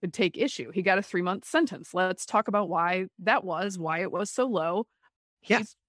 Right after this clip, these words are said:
Speaker 2: Let's
Speaker 1: a
Speaker 2: talk.
Speaker 1: full
Speaker 2: Can we
Speaker 1: adult.
Speaker 2: talk about it? This
Speaker 1: Right,
Speaker 2: is a
Speaker 1: he's a, he's a
Speaker 2: confirmation
Speaker 1: full
Speaker 2: hearing at the
Speaker 1: adult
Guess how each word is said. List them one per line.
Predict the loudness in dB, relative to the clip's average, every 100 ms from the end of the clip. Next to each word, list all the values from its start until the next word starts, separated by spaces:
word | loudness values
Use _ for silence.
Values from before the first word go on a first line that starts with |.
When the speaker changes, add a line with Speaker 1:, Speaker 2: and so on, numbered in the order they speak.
| _
Speaker 2:
Let's | 0 2
Speaker 1:
a |
Speaker 2:
talk. | 6 8
Speaker 1:
full | 8 6
Speaker 2:
Can | 4
we |
Speaker 1:
adult. | 4
Speaker 2:
talk | 6 6 6
about | 4 4
it? | 4
This | 0 2
Speaker 1:
Right, | 4
Speaker 2:
is | 6
a |
Speaker 1:
he's | 6
a, | 4
he's |
a |
Speaker 2:
confirmation | 2 0 2 2 2 4
Speaker 1:
full | 6
Speaker 2:
hearing | 6
at |
the | 6
Speaker 1:
adult | 4